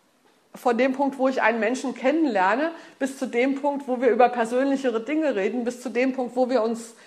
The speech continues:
ähm, regelmäßig treffen. Ähm, wie lange dauert das im wirklichen Leben? Und, und im Internet geht es zwar ein Drittel so schnell,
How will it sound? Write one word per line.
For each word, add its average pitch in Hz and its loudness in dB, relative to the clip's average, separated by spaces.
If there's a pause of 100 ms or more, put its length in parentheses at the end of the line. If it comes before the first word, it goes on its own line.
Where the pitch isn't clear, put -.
(280)
ähm, 214 2
regelmäßig 240 2
treffen. 311 2 (840)
Ähm, 226 0
wie 262 2
lange 262 8
dauert 247 8
das 254 0
im 226 -2
wirklichen 302 -2
Leben? 262 0
Und, 247 -2 (100)
und 247 0
im 226 -2
Internet 269 0
geht 254 -2
es 277 -6
zwar 247 4
ein 220 -2
Drittel 349 -2
so 240 2
schnell, 214 0